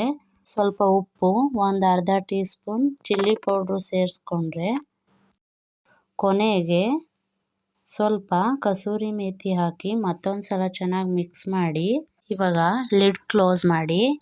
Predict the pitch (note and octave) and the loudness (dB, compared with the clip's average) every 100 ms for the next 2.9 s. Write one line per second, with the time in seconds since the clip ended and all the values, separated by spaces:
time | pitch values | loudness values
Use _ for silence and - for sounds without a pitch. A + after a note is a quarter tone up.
0 | - - - - F#3+ G3 F#3+ F#3+ F3+ A3 | -4 -4 -4 0 2 2 4 2 4 2
1 | G#3 F#3 - F3+ E3+ E3 E3+ F3 B3 D#4+ | 2 0 0 0 0 2 2 2 2 -2
2 | _ _ _ _ - G3+ G#3 - F3+ | _ _ _ _ -6 -4 -2 0 2